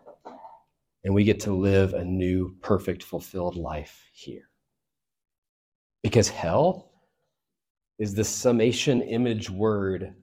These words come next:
of brokenness, idolatry, evil, brokenness, I already said, sin.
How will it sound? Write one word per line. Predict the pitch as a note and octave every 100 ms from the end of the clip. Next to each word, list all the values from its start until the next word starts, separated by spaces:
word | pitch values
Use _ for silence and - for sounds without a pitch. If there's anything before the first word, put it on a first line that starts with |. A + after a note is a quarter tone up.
| -
of | F#2 F#2
brokenness, | A2 A2+ A2+ A2 A2 -
idolatry, | F2 F2+ F2+ G2+ G#2 G2+ A2 G2 -
evil, | G2 G2+ G#2+ G#2 G#2 - _ _ _ _ -
brokenness, | G2 G2+ G#2 F#2+ F#2 - -
I | F#2
already | F#2 F2+
said, | - F#2 F#2+ -
sin. | - G2+ G2+ G2 G#2+